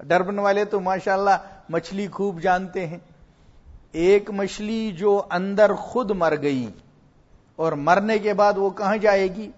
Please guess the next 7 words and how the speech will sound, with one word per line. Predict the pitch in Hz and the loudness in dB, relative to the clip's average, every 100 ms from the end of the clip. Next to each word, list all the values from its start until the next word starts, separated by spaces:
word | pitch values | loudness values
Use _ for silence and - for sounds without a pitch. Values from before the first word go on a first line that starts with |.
| - | -12
ऊपर | 175 170 185 | -8 -2 0
आती | 151 - | 0 -4
है, | 151 - 110 - - _ _ _ _ | -12 -14 -20 -20 -20 _ _ _ _
पेट | 165 175 | -4 -2
आसमान | 180 175 190 196 208 | -2 -4 -2 -2 -2
की | 196 | -6
तरफ। | 208 220 196 - | -4 -2 -2 -8